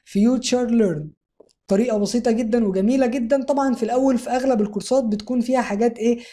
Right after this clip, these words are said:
بتعرف نفسك وبتعرف المحاضر والكلام ده كله، فحاجات سهلة جدًا جدًا. وهنا بيبقى فيه كويز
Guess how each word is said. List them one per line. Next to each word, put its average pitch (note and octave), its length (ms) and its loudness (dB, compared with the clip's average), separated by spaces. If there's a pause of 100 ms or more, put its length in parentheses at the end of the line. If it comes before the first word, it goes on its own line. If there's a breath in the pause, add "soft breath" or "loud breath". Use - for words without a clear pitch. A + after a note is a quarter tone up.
(180 loud breath)
بتعرف A3+ 500 0
نفسك A#3 380 0
وبتعرف G#3+ 440 -2
المحاضر G3 500 -2
والكلام F#3+ 460 -2
ده G3+ 80 0
كله، C4 340 0
فحاجات A3 600 -2
سهلة G#3 300 2
جدًا F#3+ 300 -4
جدًا. G#3+ 400 0
وهنا A3 180 2
بيبقى G#3 280 -2
فيه A3+ 240 0 (300 loud breath)
كويز G3 460 0